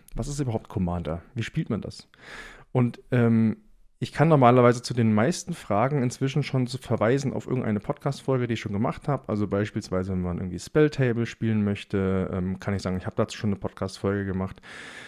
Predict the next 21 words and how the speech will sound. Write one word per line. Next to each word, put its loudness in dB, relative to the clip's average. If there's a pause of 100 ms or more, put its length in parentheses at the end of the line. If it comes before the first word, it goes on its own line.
(200)
Der 0
nächste -2
fragt -4
vielleicht, -2
wie -6
ko-, -2
organisiere 0
ich -2
meine 0
Sammlung? 4
Dazu -4
habe -8
ich -6
auch 2
schon -2
eine 0
Folge -2
gemacht. -4 (420)
Aber 2
ich 0
habe -2